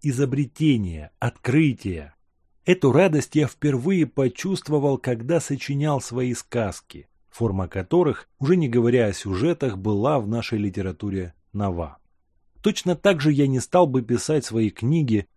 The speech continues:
"Высокое искусство" или "От двух до пяти", если бы меня не окрыляла уверенность, что у нас еще не было книг на подобные темы и что я,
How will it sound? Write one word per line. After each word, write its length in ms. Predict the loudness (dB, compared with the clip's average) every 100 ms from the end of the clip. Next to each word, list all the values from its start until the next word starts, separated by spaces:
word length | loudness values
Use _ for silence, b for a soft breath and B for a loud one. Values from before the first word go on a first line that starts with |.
| -6
"Высокое 480 | -4 -2 0 2
искусство" 600 | 0 -4 -10 -6 -6 -2 0
или 180 | 2
"От 220 | 0 -2 -2
двух 240 | -4 -2
до 120 | -2
пяти", 540 | -4 -4 -4 0 0 -2 _ _
если 460 | -6 -2 -2 0 -2
бы 160 | 0
меня 400 | 2 2 2 2
не 180 | 2 2
окрыляла 720 | 0 0 0 2 2 4 2
уверенность, 1000 | 0 0 -2 2 4 4 4 0 -4 -12 _
что 200 | -6 0
у 80 | 2
нас 280 | 2 0 -2
еще 340 | -2 -2 -2
не 380 | 0 2 2 2
было 260 | 2 0 0
книг 420 | -2 -2 -2 -2
на 140 | -4
подобные 640 | -2 0 0 0 0 0 -2 -2
темы 360 | 0 2 0
и 160 | -4 -6
что 220 | -6 -4
я, 400 | -2 2 2 2